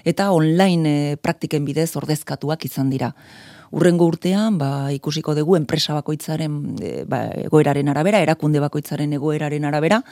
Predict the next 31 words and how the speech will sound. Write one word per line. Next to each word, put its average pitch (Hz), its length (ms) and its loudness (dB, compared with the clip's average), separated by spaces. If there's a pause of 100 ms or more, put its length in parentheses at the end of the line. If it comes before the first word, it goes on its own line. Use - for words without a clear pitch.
(600)
heldu 143 360 6
badiezaiokegu 160 880 4
aurrez 156 300 0
aurreko 143 360 0
praktikei, 165 720 2 (100)
ba, 143 100 -2
segurtasun 151 580 -2
eta - 120 -4
osasun 156 380 -4
neurriak, 156 500 -2
eh, 151 220 -2 (360)
mantenduz, 196 580 8
ba, 151 160 0 (140)
hori 160 240 4
egingo 135 300 -2
dugu, 131 220 -2
eta 127 160 -4
bestela, 151 420 -2
ba, 135 140 -2
beste 147 500 0
baliabide 147 560 0
batzuk 151 360 -2
bilatuko 147 440 -2
ditugu. 143 220 -2
Aurten, 180 300 0
adibidez, 165 440 2 (480)
baita 160 280 4
ere 175 120 0
prestatu 165 420 -4
izan 165 240 0
dugu, 175 260 8